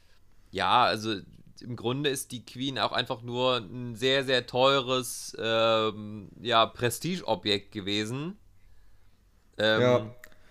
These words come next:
Speaker 1: und, und, äh, halt wirklich auch etwas, was,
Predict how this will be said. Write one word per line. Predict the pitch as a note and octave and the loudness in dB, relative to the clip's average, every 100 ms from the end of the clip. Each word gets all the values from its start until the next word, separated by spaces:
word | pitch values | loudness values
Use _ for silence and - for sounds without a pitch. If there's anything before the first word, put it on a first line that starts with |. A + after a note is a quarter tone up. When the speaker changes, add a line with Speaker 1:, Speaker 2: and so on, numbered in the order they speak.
| - - - - - - | -20 -20 -20 -20 -20 -12
Speaker 1:
und, | - C#3 D3 - | -4 -4 -4 -10
und, | - C#3 C#3+ - - - | -10 -8 -8 -10 -16 -10
äh, | B2+ C3 C3 B2+ - - | -6 -4 -4 -6 -12 -12
halt | F2+ C3 C3 - | -2 0 0 -2
wirklich | B2 C3+ C#3 - | -6 -6 -6 -2
auch | B2+ B2 - | -2 -4 -8
etwas, | B2 C3+ C3 - - - - - - | -8 -2 -2 -2 -10 -10 -10 -10 -6
was, | A#2 B2 - | -4 -4 -8